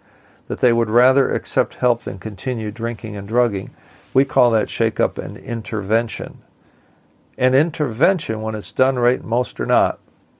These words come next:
by the way, raises the bottom, saving perhaps years of misery that it might otherwise have taken before he felt the heat enough to see the, seek the help he needs.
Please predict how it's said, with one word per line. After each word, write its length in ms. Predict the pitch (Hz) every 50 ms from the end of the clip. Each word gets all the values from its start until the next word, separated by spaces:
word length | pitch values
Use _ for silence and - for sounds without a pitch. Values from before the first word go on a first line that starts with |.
| _ _
by 160 | - 50 50
the 80 | - -
way, 220 | - - - - - _ _ _ _ _
raises 500 | - 104 107 120 127 120 131 143 135 -
the 100 | - 160
bottom, 500 | 143 139 131 127 127 113 - - - - - _ _ _ _ _ _ _ _ _ _
saving 400 | - - - 120 113 110 113 110
perhaps 480 | - - 110 110 113 113 107 - - -
years 420 | 110 117 135 151 165 180 165 160
of 80 | 180 160
misery 540 | 143 143 143 131 113 - 107 98 98 98 98
that 160 | 101 104 107
it 80 | 104
might 240 | 104 110 113 113 -
otherwise 560 | - - 123 123 131 123 117 113 113 110 104
have 180 | - 107 101 98
taken 440 | - - 117 117 - - 98 98 98
before 340 | 98 101 95 - - 110 107
he 80 | 104
felt 320 | 101 - - 123 117 - -
the 100 | 104 98
heat 240 | - - 147 131
enough 300 | 117 110 107 107 104 92
to 100 | - -
see 260 | 101 - - - 113 107
the, 160 | 104 107 - - _ -
seek 320 | - - - - - -
the 120 | - 104
help 240 | 101 104 107 104 -
he 80 | 107 107
needs. 360 | 107 107 98 92 92 - -